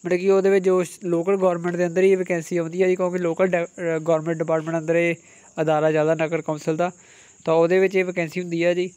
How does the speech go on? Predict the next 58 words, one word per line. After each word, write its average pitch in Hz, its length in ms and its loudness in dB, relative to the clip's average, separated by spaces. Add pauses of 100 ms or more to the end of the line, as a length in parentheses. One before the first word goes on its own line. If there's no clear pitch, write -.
(460)
ਤੇ 156 280 -4
ਇਹਦੇ 180 320 2
ਲਈ 214 140 4
ਜਿਹੜੀ 202 220 6
qualification 185 500 0
ਹੁੰਦੀ 185 220 -2
ਆ, 180 140 2
ਅੱਠਵੀਂ 170 220 -4
pass 160 260 -2
ਮੰਗਦੇ 156 400 -4
ਆ 180 60 0
ਜੀ। 180 160 -4 (560)
ਤੇ 165 100 -2
ਜਿਨ੍ਹਾਂ 175 320 0
ਨੇ 185 140 0
ਅੱਠਵੀਂ 175 280 -4
ਕੀਤੀ 185 300 -6
ਹੋਈ 180 120 -2
ਆ, 180 80 2
ਉਹ 170 240 -4
eligible 170 380 0
ਆ 185 100 4
ਜੀ। 185 140 0 (420)
ਤਾਂ 190 160 2
form 190 380 -2
ਤੁਸੀਂ 190 240 -4
ਇਹਦੇ 190 160 0
ਵਿੱਚੋਂ 190 420 0
ਕਢਾ 180 320 0
ਸਕਦੇ 165 260 -4
ਹੋ 180 60 2
ਜੀ, 180 80 2
print 170 240 -6
ਕਰਾ 180 220 0
ਸਕਦੇ 160 260 -2
ਹੋ। 185 120 0 (520)
ਤੇ 180 220 0
ਇਹ 190 60 2
ਪੀ 185 180 0
ਡੀ 196 80 0
ਐਫ 190 60 -2
ਸਾਡੇ 190 260 0
Telegram 170 340 0
group 170 160 -2
'ਤੇ 170 100 -4
ਮਿਲ 160 200 -4
ਜੂਗਾ। 180 300 0 (340)
ਤੇ 147 180 -6
ਉੱਥੋਂ 160 280 -4
ਦੇ 180 120 0
ਪਹਿਲੇ 175 340 0
number 185 200 0
'ਤੇ 185 120 0
ਤੁਸੀਂ 180 160 -2
ਨੇਮ 160 320 -2
ਲਿਖਣਾ 170 200 -2
ਪੰਜਾਬੀ 175 320 -2
'ਚ, 180 100 -2